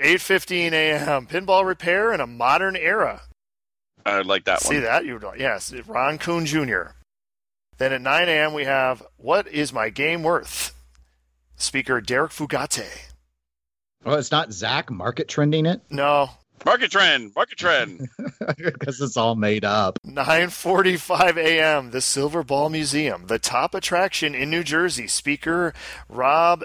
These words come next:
Speaker 1: Ev-, uh, Evento.
Speaker 2: I don't know if it's top t-, attraction in New Jersey.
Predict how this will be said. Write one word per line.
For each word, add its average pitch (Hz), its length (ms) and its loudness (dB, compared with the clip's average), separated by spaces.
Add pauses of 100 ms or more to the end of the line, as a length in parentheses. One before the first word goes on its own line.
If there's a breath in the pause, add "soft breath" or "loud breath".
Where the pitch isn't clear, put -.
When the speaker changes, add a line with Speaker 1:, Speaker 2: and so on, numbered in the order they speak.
Speaker 1:
Ev-, 107 360 -4 (160)
uh, 120 260 -2
Evento. 123 840 -2 (920)
Speaker 2:
I 98 80 -2
don't 101 140 -4
know 90 80 -10
if - 100 -20
it's 82 140 -16
top - 260 -6
t-, - 80 -20 (320)
attraction - 500 -6
in 53 120 -8
New 50 120 -10
Jersey. - 540 -4